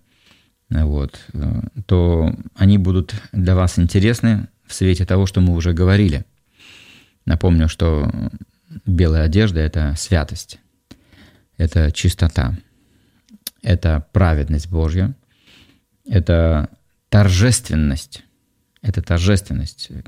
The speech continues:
Когда вы видите человека в белой одежде, да, как-то вы по-особенному, ну, относитесь к нему. Да, может быть, э, и красная рубашка, там, или кораллового цвета, и, э, бирюсовая, тоже красиво, все хорошо.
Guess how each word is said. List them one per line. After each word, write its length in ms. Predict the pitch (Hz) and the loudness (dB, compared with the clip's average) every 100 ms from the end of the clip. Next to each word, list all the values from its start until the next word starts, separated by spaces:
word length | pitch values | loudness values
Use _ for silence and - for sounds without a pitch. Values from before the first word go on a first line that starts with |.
| - | -8
Когда 160 | - 80 | -4 0
вы 60 | |
видите 200 | 87 87 | -2 -2
человека 300 | - 80 80 | -4 -2 -2
в 80 | 80 | -4
белой 400 | 87 90 78 76 | 0 2 2 0
одежде, 360 | 78 117 107 78 | 2 2 2 0
да, 180 | 82 | 0
как-то 300 | 90 78 - | -2 -4 -4
вы 160 | 78 82 - - - _ | -2 -2 -4 -20 -20 _
по-особенному, 920 | - 73 - 98 85 78 80 78 73 - _ | -2 -2 2 2 4 4 2 0 -2 -6 _
ну, 380 | 85 82 82 80 87 87 90 85 - - | -4 -2 0 -2 -6 -8 -8 -8 -10 -10
относитесь 560 | - 101 - - 98 | 0 2 2 -2 -6
к 60 | - | 0
нему. 280 | 110 131 226 - | 0 0 -2 -10
Да, 320 | 92 87 - | -6 -4 -2
может 240 | - 107 104 | 2 2 2
быть, 320 | 107 - - | -2 -4 -4
э, 240 | 90 87 82 - - - _ - | 0 0 -2 -8 -20 -20 _ -8
и 560 | 104 85 80 78 76 73 - - _ _ _ _ - | 0 2 2 0 -2 -2 -4 -8 _ _ _ _ -2
красная 400 | 98 131 - 123 | 0 0 0 0
рубашка, 480 | 120 117 117 - 87 | 2 0 0 -2 -6
там, 220 | 76 73 | -4 -4
или 360 | 73 71 67 - - | -4 -6 -6 -10 -6
кораллового 500 | 78 101 120 107 104 | 0 2 2 0 -2
цвета, 460 | - 95 95 - | 0 0 0 -2
и, 340 | 78 73 71 - | -2 -2 -4 -6
э, 60 | 80 85 113 - | -6 -8 -10 -10
бирюсовая, 880 | 92 78 80 85 85 - 117 110 92 | -6 -4 -2 0 0 2 2 2 2
тоже 280 | 104 90 | 0 0
красиво, 500 | - 85 - 135 131 | -2 -6 -2 0 0
все 160 | 95 87 | 0 -2
хорошо. 320 | 80 80 - | -2 -4 -6